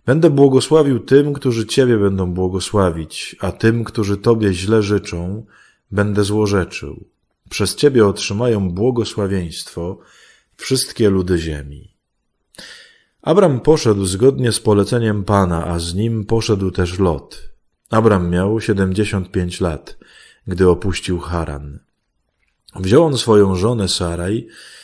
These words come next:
swego bratanka Lota i cały dobytek, którego się dorobili, oraz służbę, którą nabyli w Haranie, i wszyscy udali się w drogę do Kanaanu.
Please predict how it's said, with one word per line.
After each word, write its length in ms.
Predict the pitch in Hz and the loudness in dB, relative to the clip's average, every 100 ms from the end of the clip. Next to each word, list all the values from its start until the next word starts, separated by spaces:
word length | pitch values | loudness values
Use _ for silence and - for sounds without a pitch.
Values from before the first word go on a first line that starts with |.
| - | -18
swego 340 | - - 95 92 | -8 -2 2 2
bratanka 580 | 95 90 104 98 95 90 | 2 2 0 0 0 2
Lota 340 | 95 120 127 | 2 2 2
i 140 | 110 | 2
cały 320 | 90 123 123 101 | 0 -2 0 0
dobytek, 580 | 98 98 117 90 - | 0 0 -2 -4 -6
którego 400 | - - 87 87 | -8 -2 -2 -2
się 160 | 82 92 | -4 -2
dorobili, 680 | 87 87 87 92 85 87 95 _ - - - | 0 0 0 -2 -2 -4 -8 _ -20 -20 -2
oraz 220 | 101 101 | 0 0
służbę, 600 | - - 139 90 87 82 | 0 0 0 0 -2 -4
którą 380 | - 92 90 87 | -4 0 0 2
nabyli 400 | 90 90 95 92 | 0 2 2 0
w 60 | |
Haranie, 640 | - 98 95 87 82 85 104 - _ _ _ _ | -2 -2 0 -2 -4 -6 -8 -14 _ _ _ _
i 80 | 107 | -4
wszyscy 420 | - 151 - 127 | -2 -4 -2 -2
udali 500 | - 95 104 120 120 | -2 0 0 0 -2
się 160 | - 87 | -4 -4
w 100 | 85 | 0
drogę 360 | 90 95 92 | 0 2 0
do 160 | 87 82 | -2 -6
Kanaanu. 800 | 90 82 80 78 71 71 - | -4 -4 -4 -6 -8 -12 -16